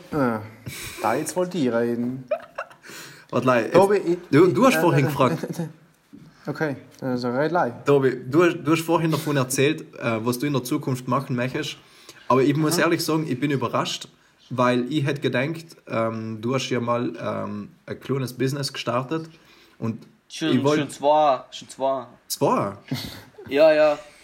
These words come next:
Speaker 2: Ich wollte fragen, was aus Grip to Gain geworden ist und was eventuell aus dem
Speaker 3: Als
Speaker 2: anderen.
Speaker 3: Also Grip to Gain, das ist, ähm, es ist sehr interessant, weil es hat sich ziemlich geschiftet als damals. Also, ich, ähm, bin zu einer Person gestoßen, die meine Schwester ke-, kennt mich, weil meine Schwester ist passionierte Radlfahrerin.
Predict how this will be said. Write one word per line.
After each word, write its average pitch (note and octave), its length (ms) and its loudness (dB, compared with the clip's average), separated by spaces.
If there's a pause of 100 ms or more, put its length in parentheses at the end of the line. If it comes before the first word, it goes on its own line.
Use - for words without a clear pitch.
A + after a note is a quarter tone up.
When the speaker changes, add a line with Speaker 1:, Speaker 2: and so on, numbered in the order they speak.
(120)
Speaker 2:
Ich C3 140 2
wollte E3+ 180 6
fragen, E3+ 340 2
was C3+ 180 0
aus A#2 160 -2
Grip D#3+ 240 0
to C3 100 -2
Gain C#3 360 0
geworden A2 260 -2
ist G#2+ 160 -6
und G#2 260 -8
was B2 240 0
eventuell A2+ 400 -2
aus G#2+ 140 -4
dem C#3+ 80 -2
Speaker 3:
Als - 80 2
Speaker 2:
anderen. G#2 280 -2 (640)
Speaker 3:
Also D3 280 -2
Grip E3+ 240 -2
to D#3 80 -6
Gain, D3 300 -4
das D3 180 -10
ist, - 340 -10
ähm, A#2+ 380 -8 (160)
es - 140 -18
ist - 100 -16
sehr D3+ 180 -4
interessant, D3 580 -6
weil C3+ 280 0
es B2+ 100 -10
hat D3 140 -4
sich C3+ 100 -18 (240)
ziemlich E3 280 -4
geschiftet D3 500 -8
als B2 260 -2
damals. C#3+ 400 -2
Also, B2+ 140 -8 (500)
ich, C#3 100 -8
ähm, C3+ 640 -6
bin C3+ 260 -10
zu C3 520 -8 (120)
einer C3 100 -6
Person F#3 480 -2
gestoßen, F#3 760 -6
die C#3 380 -4
meine B2 220 -8
Schwester D#3 380 -6
ke-, - 360 -8
kennt E3 240 -4
mich, E3+ 100 -4
weil C3+ 60 -2
meine B2 160 -6
Schwester C#3 280 -8
ist B2+ 100 -20
passionierte B2+ 520 -4
Radlfahrerin. D3+ 800 -2